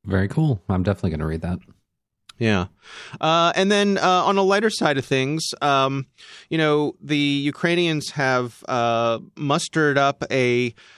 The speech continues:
Speaker 2: a bunch of digital warriors to be on their side, and the world has heeded the call. Uh, and one of the things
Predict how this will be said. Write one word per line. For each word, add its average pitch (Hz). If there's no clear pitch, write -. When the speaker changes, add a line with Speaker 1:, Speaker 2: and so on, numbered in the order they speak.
Speaker 2:
a 123
bunch 117
of 120
digital 139
warriors 131
to 127
be 131
on 117
their 107
side, 117
and 113
the 113
world 127
has 110
heeded 135
the 113
call. 123
Uh, 120
and 120
one 156
of 165
the 123
things 123